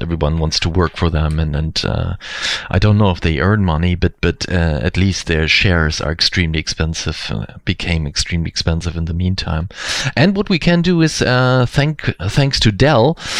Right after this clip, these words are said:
um, they have their biannual digitalization study, and they just, uh, this week published their, uh, recent results. So what we see is all over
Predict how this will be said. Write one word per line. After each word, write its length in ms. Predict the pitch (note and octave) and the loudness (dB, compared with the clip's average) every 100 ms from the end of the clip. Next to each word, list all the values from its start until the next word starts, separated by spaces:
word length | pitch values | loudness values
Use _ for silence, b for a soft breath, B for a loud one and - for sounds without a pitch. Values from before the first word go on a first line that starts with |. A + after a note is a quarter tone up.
| B B - | B B 0
um, 640 | G#2+ G#2 G#2 G2+ G2+ G2+ | 2 4 4 2 2 0
they 340 | G2+ G2 G2+ | 2 2 4
have 280 | G2+ G#2 F#2+ | 4 4 2
their 200 | F#2+ F2+ | 2 2
biannual 840 | F2 G#2 A2+ E2 G#2 A#2+ A2 F#2 F#2 | 2 2 4 4 2 4 4 4 4
digitalization 880 | G2+ F2+ - F#2+ E2+ A#2 D#3 - F#2+ | 2 -2 0 2 2 0 2 0 0
study, 520 | - D2+ D2+ G#2 A#2+ | -2 -2 0 2 2
and 240 | G2+ G#2 | 2 0
they 540 | G2 F#2 G2 F#2+ F#2 F2+ | 0 0 2 2 2 0
just, 440 | F#2+ E3 - - - | 0 -2 -2 -6 -2
uh, 240 | F#2+ F2 F2 | -2 -2 2
this 260 | A2+ A2+ | 2 2
week 280 | - C3+ - | 2 -2 -2
published 400 | - C3+ A#2+ - | -2 0 2 0
their, 260 | - F2+ F2+ | 2 2 2
uh, 300 | F2+ - F#2 | 0 0 0
recent 380 | F#2 G2 - G#2 | 0 -2 0 0
results. 420 | A2+ C#3 A#2 F2+ | 2 2 0 0
So 100 | G#2+ | -2
what 240 | F#2+ G2 | -2 -2
we 80 | G2 | -2
see 400 | F2 - G3 F#2+ | -2 0 0 2
is 200 | G#2 B2 | 0 -2
all 280 | - A2 C#3 | 0 2 4
over 480 | A#2+ B2+ A#2 A2 | 4 4 2 2